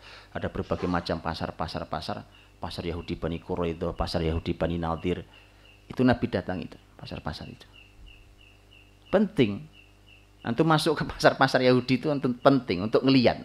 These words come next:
Oh, gini tuh pasar Yahudi itu. Karena muslimin saat belum punya pasar sendiri,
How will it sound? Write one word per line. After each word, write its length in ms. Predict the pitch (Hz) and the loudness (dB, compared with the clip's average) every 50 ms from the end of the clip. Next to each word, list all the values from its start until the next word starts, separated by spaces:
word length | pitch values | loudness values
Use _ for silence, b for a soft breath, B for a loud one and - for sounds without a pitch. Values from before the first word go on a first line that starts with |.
| 101 107 101 | -10 -8 -8
Oh, 80 | 113 | -8
gini 320 | - - 101 87 80 78 76 | -6 -6 -4 -4 -4 -4 -4
tuh 80 | - | -6
pasar 320 | 80 - 78 - - 76 76 | -8 -8 -10 -8 -8 -8 -8
Yahudi 320 | 76 78 78 - - 85 | -8 -10 -12 -14 -16 -18
itu. 160 | - - - 113 - - _ - - - - _ - _ - - _ _ _ _ - - - - - _ - - - - - - - - - - - - - - - - - - - - - | -16 -16 -18 -18 -20 -20 _ -20 -20 -20 -20 _ -20 _ -20 -20 _ _ _ _ -20 -20 -20 -20 -20 _ -20 -20 -20 -20 -20 -20 -20 -20 -20 -20 -20 -20 -20 -20 -20 -20 -20 -20 -20 2 4
Karena 400 | 170 170 202 220 214 202 202 175 - - - _ - - | 6 6 8 6 6 4 2 -4 -10 -14 -20 _ -10 -2
muslimin 720 | 170 175 170 - 165 160 131 104 92 78 78 80 85 - | 0 0 0 2 2 2 2 2 0 -2 -2 -4 -4 -2
saat 320 | - - - 170 160 - - | 2 6 6 6 6 8 6
belum 320 | - 123 117 113 110 107 | 8 8 8 8 6 4
punya 480 | - 107 101 98 90 82 78 73 73 71 | 4 4 4 4 2 2 0 -2 -4 -6
pasar 720 | - 78 - - - - - - 80 101 - - 202 - - - - - - - - | -6 -8 -8 -8 -10 -10 -8 -4 -2 -2 -2 -2 -4 -8 -14 -20 -20 -20 -20 -20 -12
sendiri, 640 | - 208 - 78 71 71 78 87 104 139 175 214 | -6 -4 -2 -2 -2 -2 0 0 2 2 2 0